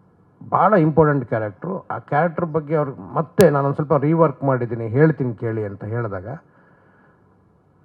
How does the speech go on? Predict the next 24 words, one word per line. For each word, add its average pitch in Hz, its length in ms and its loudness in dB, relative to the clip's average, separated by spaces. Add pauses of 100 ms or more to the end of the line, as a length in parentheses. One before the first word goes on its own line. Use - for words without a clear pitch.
ನಿಜವಾದ 151 480 6
ಶೀಲೇಶು 175 600 4
ಬೇರೆ 170 600 6
ವಿಭಿನ್ನವಾಗಿ 175 540 6
ಅದನ್ನು 135 200 0
ಮಾಡಿದರು. 107 420 -8 (800)
ಅದ್ರ 131 180 0
ಜೊತೆಗೆ 165 600 6 (540)
ಪ್ರೊಡ್ಯೂಸರ್ 147 420 6
ಅವರು, 147 480 2 (320)
"ಸರ್, 143 140 4
ನೀವು 123 140 0
ಮಾಡಿ, 131 440 2 (200)
ನಮಗೆ 117 200 0
ಬೇಕು. 127 480 2 (480)
ಇವಾಗ 127 200 -2
ವಿನಯ್ 143 340 2
ಸರ್ 147 220 2
ಇದ್ದಾರೆ, 131 240 -2
ಅದ್ರ 120 220 -4
ಜೊತೆಗೆ 147 380 0
ನೀವು, 139 280 0
ನಿಮ್ಮಂಥವ್ರು 147 560 2
ಇನ್ನೊಂದಷ್ಟು 139 760 2